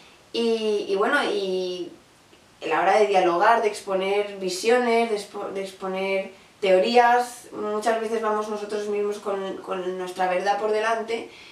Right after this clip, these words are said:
y yo creo que es algo que he aprendido que, que es que no existe una verdad absoluta, ni, ni la nuestra propia, ni nada. Entonces, eso me permite dudar, me permite cuestionarme, me permite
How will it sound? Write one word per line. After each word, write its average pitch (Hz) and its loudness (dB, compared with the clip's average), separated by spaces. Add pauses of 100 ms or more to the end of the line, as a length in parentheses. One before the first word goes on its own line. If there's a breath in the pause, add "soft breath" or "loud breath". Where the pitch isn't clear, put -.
(140 loud breath)
y 233 -2
yo 247 2
creo 262 6
que 233 4
es 214 -6
algo 220 6
que 226 4
he - 8
aprendido 220 2
que, 196 2
que 190 -4
es 185 -4
que 208 -4
no 208 2
existe 190 -2
una 185 -4
verdad 190 -2
absoluta, 220 0
ni, 196 -4 (280 loud breath)
ni 208 4
la 190 8
nuestra 202 2
propia, 220 2
ni 190 -4
nada. 185 0
Entonces, 190 -6 (300 loud breath)
eso 233 -4
me 240 6
permite 226 6
dudar, 196 4
me 190 -4
permite 190 -4
cuestionarme, 196 0
me 190 -2
permite 196 -2